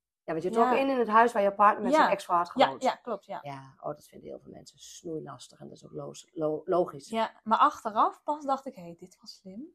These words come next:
Speaker 1: Oh, wauw, ja.
Speaker 2: Dat is wel, eh,
Speaker 1: Ja.
Speaker 2: maar we hebben ook heel veel dingen niet goed gedaan, hoor.
Speaker 1: Ja. Waarvan denk je, "Oh, dat hadden we beter anders kunnen doen"?
Speaker 2: Ja, wat ik denk,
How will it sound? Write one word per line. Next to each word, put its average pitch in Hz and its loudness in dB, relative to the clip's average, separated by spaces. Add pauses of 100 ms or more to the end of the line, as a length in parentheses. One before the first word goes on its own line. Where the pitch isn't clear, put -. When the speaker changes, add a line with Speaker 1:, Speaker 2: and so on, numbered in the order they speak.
Speaker 1:
Oh, 135 -14
wauw, 131 -20
ja. 165 -20 (220)
Speaker 2:
Dat 214 -16
is 220 -16
wel, 202 -18
eh, 196 -20
Speaker 1:
Ja. - -14
Speaker 2:
maar 202 -20
we 214 -12
hebben 220 -2
ook 254 -4
heel 269 -2
veel 233 -8
dingen 208 -6
niet 190 -16
goed 190 -12
gedaan, 180 -20
hoor. 202 -20 (120)
Speaker 1:
Ja. 151 -10 (960)
Waarvan 185 -6
denk 185 -2
je, 185 -6
"Oh, 175 -4
dat 175 -10
hadden 175 -8
we 170 -10
beter 165 -10
anders 180 -12
kunnen 185 -20
doen"? 208 -20 (540)
Speaker 2:
Ja, 185 -8
wat 196 -8
ik 180 -14
denk, 226 -10